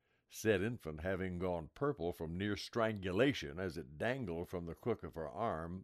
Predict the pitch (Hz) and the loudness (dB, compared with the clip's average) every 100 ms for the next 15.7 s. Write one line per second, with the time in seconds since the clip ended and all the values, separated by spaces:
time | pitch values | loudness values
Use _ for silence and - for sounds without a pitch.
0 | - 82 80 69 - 87 127 - - - | -6 -4 -4 -6 -8 -4 -4 -4 -10 -20
1 | _ _ _ _ _ _ _ _ _ _ | _ _ _ _ _ _ _ _ _ _
2 | _ - 127 226 220 - 147 147 156 131 | _ -4 0 2 2 2 4 4 4 4
3 | 131 120 113 185 208 165 165 151 131 104 | 4 6 6 6 4 4 0 2 0 4
4 | 98 85 90 117 98 95 107 95 107 101 | 4 2 0 -2 0 0 0 0 4 4
5 | - 82 - 85 - 85 - - 101 95 | 2 -4 0 -2 -2 -8 -8 -6 -4 -4
6 | 80 73 - - - 117 117 - 64 60 | -4 -6 -8 -2 4 6 6 0 -10 -4
7 | 98 - 104 98 80 95 85 76 110 98 | -4 -4 -4 -4 -2 -4 -4 -2 0 2
8 | 67 - - _ _ - 131 170 147 - | 0 -6 -20 _ _ 2 4 4 2 0
9 | 196 208 196 143 101 76 67 67 98 90 | 0 2 0 0 0 0 -2 -2 -2 0
10 | 90 90 82 90 76 78 110 92 78 - | 0 0 2 2 2 0 0 0 0 -2
11 | 104 101 95 95 92 69 73 - 143 90 | 0 0 0 0 -2 -4 -10 -2 0 2
12 | 82 101 85 78 - 101 101 87 90 85 | 0 0 -2 -4 -2 2 2 2 0 -2
13 | 69 98 107 - 71 64 - 101 98 92 | 4 6 4 2 -10 -10 -2 2 2 0
14 | - - 95 87 78 - 131 123 - 92 | -4 -4 -2 -2 -6 0 2 2 0 -6
15 | 78 98 123 101 73 101 | -4 -2 -2 -2 -4 -6